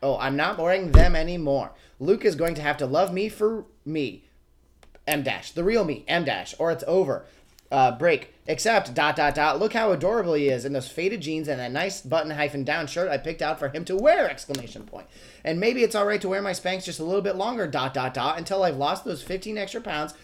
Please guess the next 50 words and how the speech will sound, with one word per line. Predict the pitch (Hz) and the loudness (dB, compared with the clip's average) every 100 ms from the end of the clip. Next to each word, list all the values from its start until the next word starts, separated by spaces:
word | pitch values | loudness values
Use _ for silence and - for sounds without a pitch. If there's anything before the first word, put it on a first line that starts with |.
| - | -10
I | - | -4
bought | 143 143 127 | 0 0 0
home | 143 156 | -2 -2
from | 185 | -8
France, | - 131 113 - - - - | -8 -6 -6 -8 -20 -20 -12
which | 180 196 | -6 -4
I'm | 185 | -4
sure | 214 226 | 0 0
to | 220 | 0
do | 214 | -4
soon, | 202 196 196 | -4 -2 -2
given | 147 156 170 | -2 -2 0
all | 165 | 0
the | 135 | 2
walking | 135 190 185 147 | 0 -2 -4 -4
you | |
have | 123 - | -4 -6
to | |
do | 117 117 | -8 -8
in | |
this | 107 | -8
town. | - 107 131 131 - | -10 -8 -8 -8 -16
Plus, | - 226 208 | -2 2 2
I | - 160 | 0 -6
can, | 185 165 135 - 147 | -4 -6 -8 -8 -4
I | 147 | -4
completely | 151 160 214 233 | -4 -4 -2 -2
ignored | 233 165 180 185 | -4 -2 -2 -2
the | |
baguette, | 165 143 160 165 175 - | 0 2 2 0 -4 -4
baguettes | 139 139 165 180 - - | -2 0 0 -2 -4 -6
at | 147 160 | -6 -4
Eli's, | 190 196 127 117 | -4 -2 0 -2
dot, | 107 113 | -4 -4
dot, | 113 107 - | -4 -6 -4
dot. | 107 131 - - - | -4 -4 -6 -14 -10
Hey," | - 233 220 | -2 0 0
he | 156 | -2
says. | 135 135 127 151 - | -6 -4 -4 -4 -6
There's | 127 175 226 180 | -6 -2 2 2
a | 139 | 0
big | 135 147 | 0 -2
smile | - 185 240 | -4 -4 -2
on | 175 | -4
his | 127 - | -6 -8
face. | 117 87 - - - _ | -10 -10 -14 -20 -20 _
"How's | 196 240 | -4 -2
it | 196 190 | -2 -2
going?" | 240 220 135 117 - - - - - - - _ | -2 -2 -4 -8 -18 -20 -20 -18 -18 -20 -20 _
Italics. | 165 - 208 202 180 156 - | -8 -2 4 6 6 2 -2